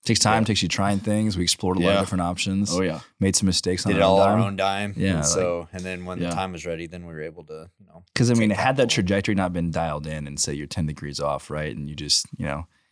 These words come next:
Speaker 1: hit the nos button,
Speaker 3: No.
Speaker 1: right? You end up two miles from where you need to be.
Speaker 2: Yeah.
Speaker 3: There's no question. And I think, uh, I, I happen to think it was more of a divine intervention type thing. Um, if we had launched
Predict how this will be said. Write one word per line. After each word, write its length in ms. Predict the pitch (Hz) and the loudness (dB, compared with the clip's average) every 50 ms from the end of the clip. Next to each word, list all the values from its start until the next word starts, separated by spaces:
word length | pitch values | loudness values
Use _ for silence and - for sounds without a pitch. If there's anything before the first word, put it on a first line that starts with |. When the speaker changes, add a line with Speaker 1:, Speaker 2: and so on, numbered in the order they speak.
| _ _ | _ _
Speaker 1:
hit 160 | - 95 104 90 | 0 0 2 2
the 80 | 92 | 2
nos 300 | 90 90 87 87 87 87 - | 2 2 2 2 2 0 -2
button, 280 | - 82 69 67 - | -2 -4 -2 -2 0
Speaker 3:
No. 80 | 90 87 | 0 2
Speaker 1:
right? 240 | 95 92 87 87 87 87 | 2 2 0 -2 -4 -2
You 160 | - 98 101 | -2 0 0
end 140 | 98 98 95 | 0 0 -2
up 180 | 90 82 80 - - 113 - - - | -2 -4 -6 -10 -16 -20 -10 -4 2
two 140 | - 117 | 4 6
miles 240 | 101 92 87 85 - - | 6 6 6 4 2 0
from 80 | 82 | -2
where 100 | 82 80 | -4 -6
you 60 | 78 | -6
need 140 | 76 76 73 | -8 -10 -12
to 60 | 71 | -12
be. 140 | - 76 78 | -10 -8 -6
Speaker 2:
Yeah. 160 | 73 71 82 | -4 -2 -2
Speaker 3:
There's 120 | 80 76 101 | -2 0 2
no 160 | 107 101 92 | 2 2 2
question. 420 | 87 - 98 92 90 - 90 85 | 0 0 -2 -2 -2 -2 -4 -6
And 120 | 82 85 85 | -8 -8 -8
I 120 | 87 85 | -8 -10
think, 460 | 82 - - 92 90 85 87 - - - - | -10 -8 -8 -6 -6 -6 -8 -12 -18 -14 -10
uh, 40 | - | -8
I, 560 | 82 87 87 87 85 85 82 82 85 82 80 - | -6 -6 -6 -6 -8 -8 -8 -10 -10 -10 -12 -12
I 80 | - 90 | -10 -10
happen 300 | 90 101 90 85 87 87 | -8 -8 -8 -8 -8 -10
to 40 | 85 | -10
think 160 | 82 - 90 87 | -8 -10 -10 -10
it 20 | |
was 140 | 90 80 - | -10 -10 -10
more 160 | 87 90 90 | -10 -10 -10
of 80 | 87 90 | -10 -10
a 40 | 87 | -12
divine 360 | 90 87 85 87 90 90 90 | -12 -10 -10 -8 -8 -8 -8
intervention 520 | 90 87 87 85 90 90 87 - - 92 | -8 -8 -10 -10 -10 -8 -6 -6 -6 -6
type 240 | 87 - 98 92 90 - | -4 -4 -4 -4 -6 -8
thing. 400 | - 98 98 98 95 98 95 - _ - | -10 -8 -8 -6 -6 -8 -10 -10 _ -10
Um, 300 | 90 87 85 85 82 82 | -8 -8 -6 -6 -8 -8
if 140 | 85 85 - | -10 -8 -4
we 100 | 101 101 98 | -2 -2 0
had 100 | 95 90 | 0 -2
launched 520 | 92 87 90 90 80 - - - - - | -2 -4 -4 -4 -4 -4 -6 -6 -6 -10